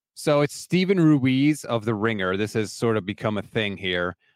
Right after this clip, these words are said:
um, 'cause he also would go on to say that the forty-niners can't win a Super Bowl with Brock Purdy. So he's got a lot of forty-niners fans.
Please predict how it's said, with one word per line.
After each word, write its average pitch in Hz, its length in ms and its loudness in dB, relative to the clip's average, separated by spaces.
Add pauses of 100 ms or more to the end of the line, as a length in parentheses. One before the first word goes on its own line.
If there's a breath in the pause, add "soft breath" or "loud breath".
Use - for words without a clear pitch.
(120)
um, 92 800 -2
'cause 110 100 -16
he 117 120 -2
also 107 560 -2 (160)
would 110 260 -4
go 107 160 0
on 104 160 -2
to 98 80 -8
say 101 280 -6
that 95 340 -4
the 110 180 -10
forty-niners 101 540 -4
can't 104 400 -8
win 101 280 -8
a 90 80 -8
Super 107 320 -6
Bowl 80 440 -8
with 101 260 -6
Brock 92 340 -4
Purdy. 95 480 -4 (200 soft breath)
So - 140 -8
he's 160 140 -2
got 233 200 0
a 165 40 2
lot 151 260 2
of 143 100 0
forty-niners 120 760 -2
fans. 101 760 -6